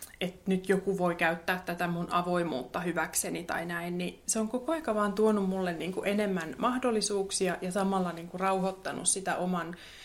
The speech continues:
ää, niinku om-, omia pyrkimyksiä, jotenkin selkeyttänyt niitä elämänvalintoja, että kun uskaltaa puhua ääneen asioista ja, ja avata sitä omaa, niinku, ajatteluansa ja tunteitansa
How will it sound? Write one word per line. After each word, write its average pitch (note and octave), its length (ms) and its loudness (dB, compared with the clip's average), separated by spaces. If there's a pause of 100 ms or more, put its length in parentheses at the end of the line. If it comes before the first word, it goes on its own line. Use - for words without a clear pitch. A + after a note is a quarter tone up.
(300)
ää, E3+ 280 -4 (800)
niinku - 300 -4 (360)
om-, - 280 0
omia G3 320 2
pyrkimyksiä, F#3 800 0
jotenkin F#3 300 -2
selkeyttänyt F3+ 840 -2
niitä D#3+ 280 -4
elämänvalintoja, E3+ 920 -2
että - 200 -6
kun E3+ 160 -8
uskaltaa E3+ 480 -4
puhua A#3+ 360 -6
ääneen G3 360 -6
asioista F3 540 -4
ja, E3+ 220 -4 (440)
ja E3+ 160 0
avata F3+ 300 0
sitä - 320 -4
omaa, F3+ 280 -6
niinku, - 440 -6 (920)
ajatteluansa F3+ 920 2
ja F#3 180 4
tunteitansa F3+ 840 -2